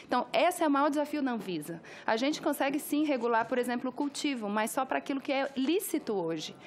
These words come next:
o que é possível hoje. E hoje o que a gente encontra na legislação é medicamento registrado. Então, eu não consigo avançar muito por conta da legislação da sessenta e três sessenta.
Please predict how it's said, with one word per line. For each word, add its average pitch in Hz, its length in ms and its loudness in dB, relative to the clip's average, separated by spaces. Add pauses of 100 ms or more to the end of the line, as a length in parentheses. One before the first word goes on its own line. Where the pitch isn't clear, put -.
(200)
o 214 120 -2
que 262 80 -2
é 247 80 2
possível 311 680 0
hoje. 180 300 0
E 240 60 6
hoje 277 240 4
o - 20 -6
que 277 100 -2
a 247 60 2
gente 240 340 -2
encontra 233 540 0
na 226 80 2
legislação 208 560 0
é 180 160 2 (260)
medicamento 214 520 -2
registrado. 214 680 -2 (460)
Então, 269 240 4
eu 269 80 4
não 269 100 4
consigo 269 840 0
avançar 226 500 2
muito 277 480 2
por 269 220 -2
conta 254 400 0
da 240 140 0
legislação 247 520 -2
da 233 80 -2
sessenta 247 160 -2
e 247 40 -4
três 226 240 -4
sessenta. 240 400 -4